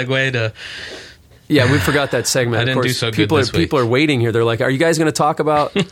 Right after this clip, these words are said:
Speaker 1: <laughs>
Speaker 2: So here's what I got. Uh, looks like, uh, Icebergs of Wrath is in seventh place,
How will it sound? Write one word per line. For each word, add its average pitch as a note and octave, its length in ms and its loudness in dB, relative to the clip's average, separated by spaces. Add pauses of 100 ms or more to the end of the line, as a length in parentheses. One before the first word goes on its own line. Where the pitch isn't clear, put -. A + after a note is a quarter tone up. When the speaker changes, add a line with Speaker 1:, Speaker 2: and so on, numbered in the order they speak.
(340)
Speaker 1:
<laughs> - 380 -20
Speaker 2:
So C3 380 0
here's D3+ 360 0
what E3 100 4
I D3+ 60 2
got. C3 360 0 (1200)
Uh, A2+ 500 2 (300)
looks B2+ 320 0
like, D3 460 -2 (1120)
uh, A2+ 600 0 (480)
Icebergs D3+ 380 0
of D3+ 100 -2
Wrath F3+ 240 2
is C3+ 120 0
in B2+ 100 0
seventh C#3 440 -2
place, C3+ 580 0